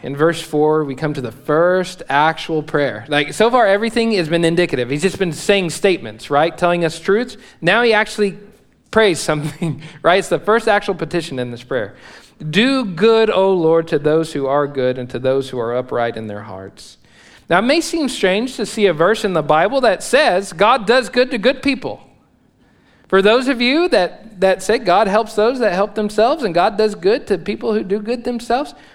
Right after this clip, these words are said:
well, here's your verse. Right?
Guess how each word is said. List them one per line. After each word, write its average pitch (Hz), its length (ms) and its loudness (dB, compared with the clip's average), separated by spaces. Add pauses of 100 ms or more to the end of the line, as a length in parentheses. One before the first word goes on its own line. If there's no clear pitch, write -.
(100)
well, 185 120 4
here's 214 280 2
your 320 100 2
verse. 392 500 -2 (1800)
Right? 285 260 2